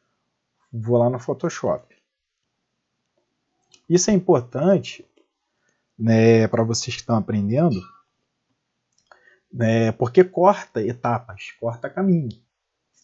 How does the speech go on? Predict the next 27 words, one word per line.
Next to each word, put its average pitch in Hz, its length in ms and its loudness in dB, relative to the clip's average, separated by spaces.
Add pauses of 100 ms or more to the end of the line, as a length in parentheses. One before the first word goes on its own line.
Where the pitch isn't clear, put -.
(120)
tá? 113 280 -2
Eu 147 160 4
ti-, 190 280 -4
eu 147 160 0
não 240 120 -2
tive 196 240 0
ninguém 185 260 2
pra 180 140 -2
me 180 100 2
ensinar, 180 500 -8 (720)
né? 110 220 -6
Eu 120 80 -2
tô 120 100 -6
ensinando 127 440 -4
pra 151 120 -6
vocês. 143 480 -2 (400)
Eu 131 160 4
ti-, - 240 -8
eu, 185 280 6
foram 151 320 -2
técnicas 180 560 -2
que 175 320 -2
eu 240 160 0
fui 214 200 -8
criando 175 460 -4
pra 180 140 -4
agilizar 170 600 -2